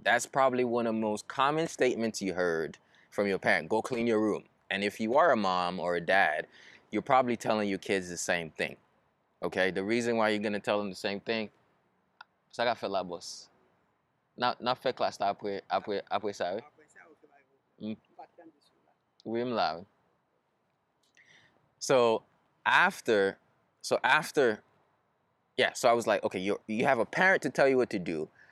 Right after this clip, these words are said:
Now, you're not, you don't have a parent to tell you to clean up. So you gotta become your own parent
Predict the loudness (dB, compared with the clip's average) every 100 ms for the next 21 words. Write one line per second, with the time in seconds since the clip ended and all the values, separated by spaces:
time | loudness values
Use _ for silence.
0 | _ _ -2 2 4 4 2 -2 _ _
1 | _ _ _ _ -4 0 0 2 4 4
2 | 4 2 2 0 0 0 0 0 -2 -4
3 | -4 -6 -8 _ _ _ _ -2 0 2
4 | 4 4 4 -2 -2 0 0 -2 -6 -8
5 | -10 -2 2 4 2 -2 _ -20